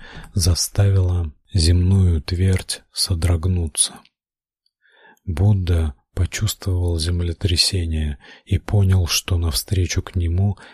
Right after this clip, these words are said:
идёт великий ученик. Не сказав ни слова никому из монахов, учитель отправился в путь и прошёл пять миль,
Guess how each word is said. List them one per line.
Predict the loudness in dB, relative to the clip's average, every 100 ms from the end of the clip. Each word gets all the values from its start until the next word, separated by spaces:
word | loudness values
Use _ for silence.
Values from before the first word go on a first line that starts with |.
| -20 _ _
идёт | -4 0 0 0 -2
великий | -2 0 -2 -2 -6 -4
ученик. | -6 -4 -4 -2 -4 -6 -16 -18 _ _ _ _ _ _ _ _ _ _ _ _ -20 -20 -20 _ -4
Не | -2 -2
сказав | -2 -4 0 0 0 -2
ни | -4
слова | -4 -2 -2 -2 -2
никому | -2 -2 -4 -4 -4
из | -4 -4
монахов, | -2 -2 -2 -2 -2 -6 -8 -16 -20 -20 -20 _ -6
учитель | -4 -2 -4 -2 -2 -4 -8 _
отправился | -10 -10 -4 0 2 2 -2 -4 -4
в | -6 -8
путь | -4 -2 -4 -10 -14 -14 -14 -2
и | 0 0
прошёл | 0 -2 -2 -4 -4 -4
пять | -2 -2 -2 -4
миль, | -4 -4 -4 -6